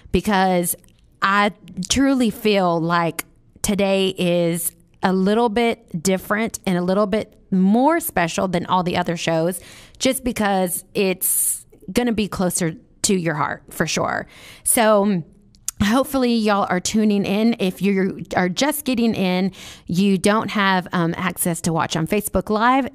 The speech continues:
that is okay because you can download the TuneIn app and look for Vinyl Draft Radio to tune in. Um, uh, you can also go to W W W dot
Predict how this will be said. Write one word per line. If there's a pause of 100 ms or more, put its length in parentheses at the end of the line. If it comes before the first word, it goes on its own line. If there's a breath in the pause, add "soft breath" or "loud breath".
that
is
okay
because
you
can
download
the
TuneIn
app (400 loud breath)
and
look
for
Vinyl
Draft
Radio
to
tune
in. (420 loud breath)
Um, (500)
uh,
you
can
also
go
to
W
W
W
dot